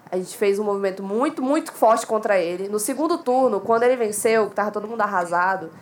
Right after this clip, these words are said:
eu fiz a promessa que se ele vencesse, eu ia trabalhar, tipo, em prol, politicamente, contra ele, entendeu?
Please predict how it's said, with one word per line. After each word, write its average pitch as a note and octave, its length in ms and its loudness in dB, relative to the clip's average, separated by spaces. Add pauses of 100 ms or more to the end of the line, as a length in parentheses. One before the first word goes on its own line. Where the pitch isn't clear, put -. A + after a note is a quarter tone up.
eu G#3+ 120 -2
fiz G#3+ 160 -4
a G3+ 40 4
promessa G#3 440 -2
que G#3 80 -10
se F#3+ 200 -6
ele G#3+ 140 -4
vencesse, B3 640 -8
eu A#3 260 4
ia A#3 240 2
trabalhar, A#3+ 720 4
tipo, A3 340 -6
em C4+ 120 -2
prol, A3+ 480 6
politicamente, C#4 1120 -4
contra D#4 580 4
ele, B3+ 220 4
entendeu? F3+ 360 -2